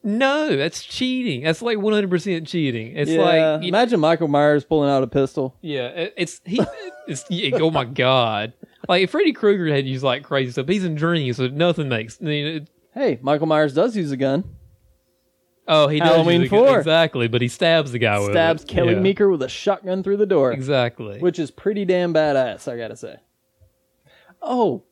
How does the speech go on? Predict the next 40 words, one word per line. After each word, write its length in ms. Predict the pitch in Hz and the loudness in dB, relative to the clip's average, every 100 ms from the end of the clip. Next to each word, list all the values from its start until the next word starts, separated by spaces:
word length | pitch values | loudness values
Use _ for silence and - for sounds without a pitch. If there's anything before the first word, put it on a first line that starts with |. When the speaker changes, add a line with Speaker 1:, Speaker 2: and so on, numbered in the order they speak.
| _ _ | _ _
Speaker 2:
and 240 | 151 156 170 | -2 0 2
this 200 | 196 - | 0 0
is 140 | 185 | -6
when 400 | 180 180 175 165 _ _ | -2 0 0 -4 _ _
you 100 | 165 | -2
get 100 | 185 | 0
a 40 | 156 | 0
shot 280 | - 160 | 2 2
of 80 | 156 | 2
the 100 | 135 | 0
crazy 360 | - 147 143 131 | 0 2 2 0
cat 300 | 143 131 127 | 2 2 2
lady. 440 | 131 131 135 139 - _ | 2 4 4 0 -6 _
She 260 | - - 147 | -10 -2 0
says, 440 | 156 131 123 120 | 2 4 2 0
and 160 | 131 123 | -4 -2
I 80 | 117 | -2
quote, 320 | - 117 110 - - _ _ _ _ - | -2 0 0 -4 -20 _ _ _ _ -8
"I 100 | 123 | -4
guess 240 | 151 143 - | 0 -2 0
the 160 | 139 | 0
new 180 | 143 143 | 4 4
neighbors 520 | 135 123 147 123 117 | 4 4 4 2 2
weren't 220 | 127 123 123 | 2 4 4
a 40 | |
good 200 | 117 123 | 4 4
idea 400 | 123 123 131 123 | 4 4 2 2
after 440 | 123 143 - 127 120 | 0 -4 -4 -4 -2
all." 380 | 117 117 - - _ _ _ | -4 -6 -10 -20 _ _ _
Speaker 1:
<sighs> 40 | - - - - - - - - | -18 -16 -16 -18 -20 -20 -20 -16
Yeah, 300 | 277 175 202 - _ 214 | -10 -10 -10 -14 _ -6
this 160 | 175 | -6
whole 460 | 170 147 131 117 - | -2 -2 -2 -4 -2
Speaker 2:
Hey, 160 | 180 131 | 0 0
quick 340 | - 180 180 | -2 0 0
note. 300 | 143 143 214 - _ | 2 2 2 -2 _
Speaker 1:
Yeah? 220 | 151 143 | -2 0
Speaker 2:
Did 180 | 156 156 | 2 2
you 80 | 240 | 4
know 320 | 202 143 160 | 4 4 2